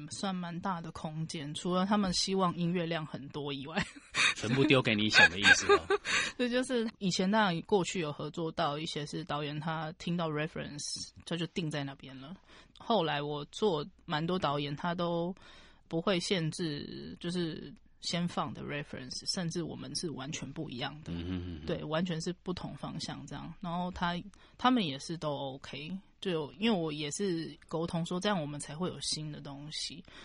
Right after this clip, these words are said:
Speaker 1: 对，不然只是做出来好像很像什么这样。
Speaker 2: 对。
Speaker 1: 对。
Speaker 2: 不过听起来您这一位配乐师的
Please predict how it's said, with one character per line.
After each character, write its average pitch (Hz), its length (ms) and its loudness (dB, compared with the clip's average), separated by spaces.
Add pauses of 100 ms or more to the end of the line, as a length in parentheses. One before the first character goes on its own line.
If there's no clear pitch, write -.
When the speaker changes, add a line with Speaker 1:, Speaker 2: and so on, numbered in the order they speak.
(140)
Speaker 1:
对， 170 120 -2
不 226 120 2
然 214 120 6
只 170 140 -2
是 185 280 2
做 185 260 4
出 - 120 -4
来 151 80 -2
好 147 140 -8
像 170 180 -2
很 - 220 -6
像 - 300 -2
什 - 160 -8
么 - 280 -16
这 - 120 -12
样。 - 80 -6
Speaker 2:
对。 71 260 -2 (240)
Speaker 1:
对。 - 140 -14 (280)
Speaker 2:
不 170 100 2
过 208 120 8
听 202 180 4
起 - 160 2
来 113 240 6 (280)
您 110 400 4
这 160 180 6
一 127 100 8
位 123 340 6
配 117 440 4
乐 104 300 4
师 101 420 2
的 76 480 -4